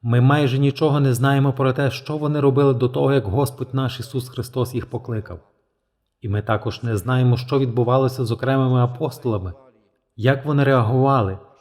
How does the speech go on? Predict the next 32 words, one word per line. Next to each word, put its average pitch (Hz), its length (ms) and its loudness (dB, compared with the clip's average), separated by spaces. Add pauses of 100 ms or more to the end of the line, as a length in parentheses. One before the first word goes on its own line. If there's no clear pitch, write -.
(260)
і 120 100 -4
як 156 220 2
сприймали 139 520 2
науку 135 340 2
Христову 139 540 -4
і 135 80 -2
Його 123 220 0
чудеса 135 480 -4
під 135 160 -10
час 147 200 -2
земного 143 340 0
життя 135 260 -4
Господа 135 460 -4
нашого 143 300 -2
Ісуса, 131 420 -8 (480)
коли 123 200 4
супроводжували 123 720 0
свого 127 240 -2
вчителя. 107 560 -6 (760)
А 113 80 -6
також 110 360 -4
ми 110 120 2
мало 113 300 4
знаємо 120 420 2
про 127 160 -2
те, 127 220 2
що 135 340 0
робили 135 320 6
апостоли 135 500 -2
після 131 300 -4
Вознесіння 120 640 0
Ісуса. 113 460 -4